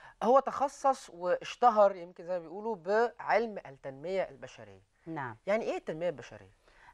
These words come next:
Speaker 2: آه، هي التنمية البشرية عشان، آه، آه،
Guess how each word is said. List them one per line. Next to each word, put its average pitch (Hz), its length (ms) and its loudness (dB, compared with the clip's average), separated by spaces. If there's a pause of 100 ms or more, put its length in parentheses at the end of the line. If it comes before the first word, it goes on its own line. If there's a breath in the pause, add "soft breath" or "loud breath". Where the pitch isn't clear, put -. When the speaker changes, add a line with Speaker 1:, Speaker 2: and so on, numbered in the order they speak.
(100)
Speaker 2:
آه، - 40 4
هي 254 240 2
التنمية 262 380 0
البشرية 233 460 0
عشان، 220 580 -2
آه، 165 360 -4 (340 loud breath)
آه، 175 360 4